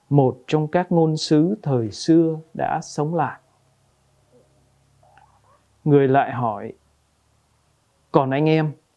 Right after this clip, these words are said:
anh em bảo thầy là ai?" Ông Phêrô thưa: "Thầy là Đấng Kitô của Thiên Chúa."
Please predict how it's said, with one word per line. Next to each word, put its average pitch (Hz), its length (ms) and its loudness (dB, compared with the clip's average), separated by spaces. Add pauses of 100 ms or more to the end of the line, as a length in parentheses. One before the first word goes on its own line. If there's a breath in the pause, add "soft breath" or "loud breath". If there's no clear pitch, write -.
(560)
anh 170 180 2
em 160 180 4
bảo 110 220 0
thầy 120 420 -4
là 117 200 -8
ai?" 139 320 -4 (2000)
Ông 139 220 0
Phêrô 135 440 2
thưa: 131 340 0 (1500 soft breath)
"Thầy 123 480 0
là 120 160 -2
Đấng 131 280 0
Kitô 165 680 2 (520)
của 135 360 0
Thiên 151 320 -2
Chúa." 139 300 -4